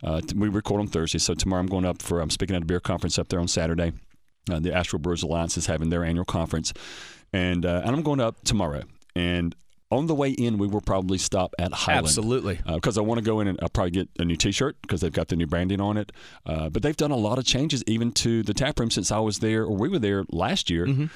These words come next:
Speaker 1: and I was there one other time last summer. I'm just excited.
Speaker 2: And I was just there a few weeks
Speaker 1: Yeah,
Speaker 2: ago.
Speaker 1: their rooftop bar, I mean, the, the meadow.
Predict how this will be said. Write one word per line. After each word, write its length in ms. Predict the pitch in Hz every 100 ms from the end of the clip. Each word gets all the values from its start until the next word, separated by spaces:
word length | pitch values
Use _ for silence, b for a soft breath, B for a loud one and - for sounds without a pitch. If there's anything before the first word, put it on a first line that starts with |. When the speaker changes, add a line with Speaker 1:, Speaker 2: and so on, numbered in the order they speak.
| B
Speaker 1:
and 140 | 90
I 40 | 101
was 200 | 131 117
there 180 | 110 98
one 180 | 98
other 160 | 104 143
time 240 | - 98
last 280 | 95 85 82
summer. 400 | - 160 156 82 B B B -
I'm 120 | 98
just 180 | 156 -
excited. 220 | 110 - 120
Speaker 2:
And 60 |
I 40 | 127
was 160 | 127
just 160 | 127 -
there 140 | 113
a 40 | 110
few 160 | 113
weeks 180 | 107 104
Speaker 1:
Yeah, 100 | 110 104
Speaker 2:
ago. 60 |
Speaker 1:
their 200 | 95 131
rooftop 520 | 101 151 - 120 92
bar, 400 | 101 123 127 120
I 60 | 107
mean, 240 | 98 98 -
the, 420 | 101 98 98 90
the 120 | 90
meadow. 600 | 92 110 131 127 123 117